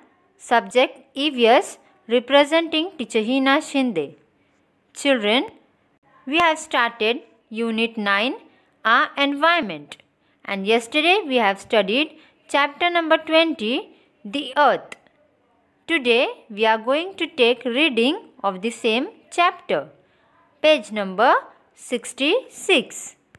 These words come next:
So let's start the reading. Unit nine, Our Environment. Chapter number twenty, The Earth.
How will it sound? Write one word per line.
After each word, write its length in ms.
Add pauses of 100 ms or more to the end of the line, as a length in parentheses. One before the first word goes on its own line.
(720)
So 260 (260)
let's 320
start 420
the 100
reading. 420 (2500)
Unit 420 (120)
nine, 460 (680)
Our 280 (420)
Environment. 880 (840)
Chapter 420
number 400
twenty, 680 (440)
The 420 (640)
Earth. 420